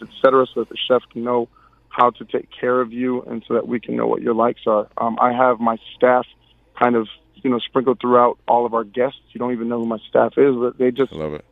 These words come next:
Speaker 1: happen to know what drink you like every time, and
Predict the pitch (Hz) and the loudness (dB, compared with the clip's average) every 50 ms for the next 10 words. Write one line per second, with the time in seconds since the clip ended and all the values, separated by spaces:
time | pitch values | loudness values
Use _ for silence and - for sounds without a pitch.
0 | _ - - 135 135 - - 131 113 - - 127 123 123 123 127 123 123 127 - | _ -2 2 2 2 2 0 -6 -8 -8 -12 -16 -8 -4 -2 -2 2 2 2 0
1 | 120 - 127 135 135 - - 117 117 113 110 - 120 110 117 113 - - 120 120 | 0 -2 -2 -2 -2 -2 -4 0 0 0 0 0 -4 -4 -4 -6 -6 -2 0 0
2 | 123 123 117 113 113 117 | 2 0 0 -2 -4 -6